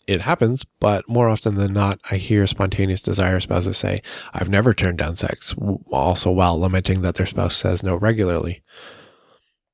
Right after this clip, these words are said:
And I know there are a lot of spontaneous desire spouses grumbling as I say this because they deal with rejection on a regular basis.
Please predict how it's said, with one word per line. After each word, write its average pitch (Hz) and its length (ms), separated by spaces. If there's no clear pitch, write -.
And 127 220
I 113 140
know 110 200
there 101 220
are 107 60
a 104 40
lot 101 220
of 104 60
spontaneous 104 480
desire 92 340
spouses 127 460
grumbling 110 640
as 92 240
I 92 80
say 101 240
this 101 200
because 95 520
they 101 180
deal 101 180
with 98 200
rejection 95 480
on 90 180
a 90 60
regular 92 320
basis. 123 420